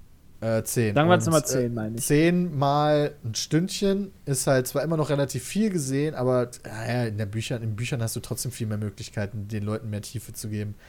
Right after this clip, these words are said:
Speaker 1: Ähm, aber trotzdem, ja, also das heißt, die nächste Staffel, Staffel sechs, startet übrigens am vierundzwanzigsten April zweitausendsechzehn in Amerika. Ähm, und Sky, wenige Stunden nach der U-S-Premiere.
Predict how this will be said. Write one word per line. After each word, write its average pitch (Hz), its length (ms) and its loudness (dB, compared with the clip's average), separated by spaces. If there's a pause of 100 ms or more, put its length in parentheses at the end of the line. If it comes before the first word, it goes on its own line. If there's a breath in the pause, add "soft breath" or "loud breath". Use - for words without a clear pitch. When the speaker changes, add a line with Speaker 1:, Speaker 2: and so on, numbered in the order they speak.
(500 soft breath)
Speaker 1:
Ähm, 110 240 2
aber 131 200 4
trotzdem, 131 360 2
ja, 120 160 2
also 110 280 -2
das 107 240 -4
heißt, 120 280 -2
die 113 80 -4
nächste 127 340 -2
Staffel, 131 340 -2
Staffel 123 300 -2
sechs, 139 280 2
startet 143 360 0
übrigens 143 260 0
am 135 80 -4
vierundzwanzigsten 139 640 -2
April 151 340 2
zweitausendsechzehn 131 720 0
in 123 100 -2
Amerika. 147 500 0 (760 soft breath)
Ähm, 113 420 2
und 113 400 0
Sky, 131 600 -2 (240)
wenige 120 260 -2
Stunden 127 300 -4
nach 123 120 -2
der 120 160 -2
U-S-Premiere. 131 560 -4